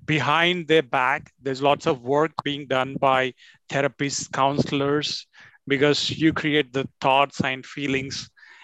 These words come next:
in the, uh, in the patients and everybody who needs.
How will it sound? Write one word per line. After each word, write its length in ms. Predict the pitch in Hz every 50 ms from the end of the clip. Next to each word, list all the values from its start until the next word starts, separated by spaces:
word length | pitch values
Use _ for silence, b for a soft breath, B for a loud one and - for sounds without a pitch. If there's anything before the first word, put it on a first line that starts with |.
| B B -
in 200 | 139 143 143 139
the, 400 | 131 139 139 135 135 131 - - -
uh, 220 | 135 131 123 123 -
in 140 | 135 139 139
the 80 | 139
patients 460 | 135 - 147 147 - - - 127 - 131
and 180 | 123 117 123
everybody 380 | 131 131 131 139 127 139 135 131
who 180 | 113 127 123
needs. 420 | 123 135 135 120 - - - -